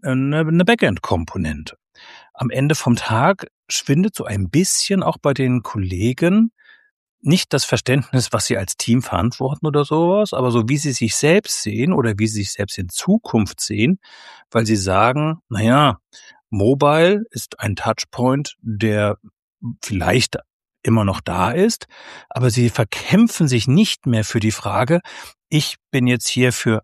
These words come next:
I O S, ich bin hier für Android, ich bin hier für Swift, Kotlin",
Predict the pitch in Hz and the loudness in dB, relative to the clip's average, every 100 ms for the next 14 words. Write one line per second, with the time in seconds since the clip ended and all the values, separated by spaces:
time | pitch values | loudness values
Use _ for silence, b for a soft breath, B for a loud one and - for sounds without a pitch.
0 | - 113 82 - - 170 - - 131 107 | 0 0 0 -4 0 0 0 -2 0 0
1 | 110 113 - 117 127 - - 135 107 - | 0 -2 -2 -2 -2 -2 0 2 0 -4
2 | - - 196 - - 131 110 123 123 - | -8 -2 -2 -2 -6 -4 -2 0 -2 -2
3 | 117 107 - 131 - - 120 - 113 110 | -2 -2 0 0 0 -4 -4 -2 0 0